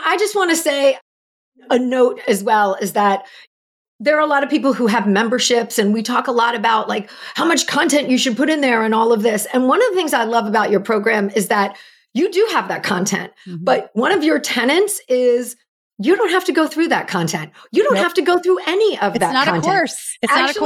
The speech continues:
Speaker 2: course.
Speaker 1: that, right, that content is there for you. You can take a training if you need to implement that strategy, but it's not like, "Oh, they haven't been going through the content and we're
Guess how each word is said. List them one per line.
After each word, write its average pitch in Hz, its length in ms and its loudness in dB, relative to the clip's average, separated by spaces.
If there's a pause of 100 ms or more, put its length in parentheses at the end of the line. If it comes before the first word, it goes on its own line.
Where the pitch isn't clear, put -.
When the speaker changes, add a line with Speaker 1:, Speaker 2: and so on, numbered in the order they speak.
Speaker 2:
course. 220 280 -2
Speaker 1:
that, 294 360 0
right, 302 260 -2
that - 240 -2
content 427 520 0
is 294 160 -4
there 277 280 2
for 349 160 -10
you. 359 380 2
You 294 80 -4
can 339 160 2
take 330 200 2
a 285 60 0
training 302 600 0 (240)
if 233 160 -4
you 277 100 2
need 294 200 2
to - 180 -2
implement 277 420 0
that 240 180 0
strategy, 294 760 0 (280)
but 262 360 0 (420)
it's 330 240 -2
not 311 240 0
like, 233 260 0 (220)
"Oh, 311 260 2
they 202 160 0
haven't 240 280 0
been 269 160 -2
going 277 260 0
through 294 440 0
the 285 120 0
content 262 640 0
and 208 260 2
we're 233 440 2